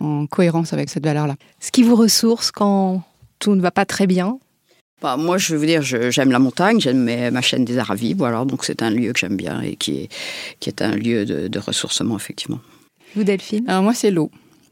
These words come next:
Speaker 1: C'est un élément qui est très essentiel pour moi et qui me permet d'avoir une forme de sérénité, mais dont il faut, euh, être vigilant. L'eau, c'est aussi bien la tempête que, euh, je dirais, le lac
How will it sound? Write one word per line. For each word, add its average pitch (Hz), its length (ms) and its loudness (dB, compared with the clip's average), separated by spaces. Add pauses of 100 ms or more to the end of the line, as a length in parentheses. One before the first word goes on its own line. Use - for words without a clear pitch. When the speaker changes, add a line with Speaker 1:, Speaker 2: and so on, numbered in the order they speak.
(300)
Speaker 1:
C'est - 240 -6
un 165 140 2
élément 165 240 2
qui - 160 -4
est 160 60 0
très 214 240 -2
essentiel 180 420 -2
pour 165 160 -6
moi 165 420 0 (120)
et 175 100 0
qui - 240 -2
me 170 220 4
permet 175 680 2
d'avoir 165 380 0
une 160 140 2
forme 180 180 0
de 170 80 0
sérénité, 165 640 0 (540)
mais 165 240 2
dont 185 240 2
il 190 180 -4
faut, 202 380 0
euh, 156 200 2
être 156 240 -2
vigilant. 170 480 2
L'eau, 185 200 2
c'est 165 240 0
aussi 170 180 0
bien 185 160 4
la 185 100 4
tempête 180 600 0
que, - 140 2
euh, 151 500 4
je 147 80 -4
dirais, 151 220 -4
le 151 80 2
lac 160 220 0